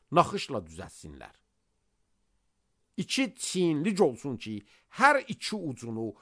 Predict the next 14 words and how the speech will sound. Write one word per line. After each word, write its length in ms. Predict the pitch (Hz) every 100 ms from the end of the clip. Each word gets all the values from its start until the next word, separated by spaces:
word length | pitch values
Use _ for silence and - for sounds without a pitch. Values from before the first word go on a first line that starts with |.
| -
bir-birinə 540 | 165 277 196 196 165 151 127
bağlayıb 480 | 120 107 92 104 95
bərkidir. 640 | 90 82 - 65 67 - _ _ _ _ _ _ _ _ _ _ _ _ _ _ _ _ _ _ 226
Efodu 420 | 208 220 202 214
bağlayanın 680 | 185 196 185 196 196 226 247
üstündən 540 | 175 - 160 156 143 139
gələn 380 | 123 135 170 156 127
naxışlı 540 | 147 - 151 - 202 226 -
kəmər 440 | 92 76 101 135 - _ _ _ _ _
onunla 540 | 190 214 254 226 151 107 85 -
bir 240 | 233 240
hissədən, 640 | 120 - - 80 107 143 131 _ _ -
o 100 | 285
da 80 | 262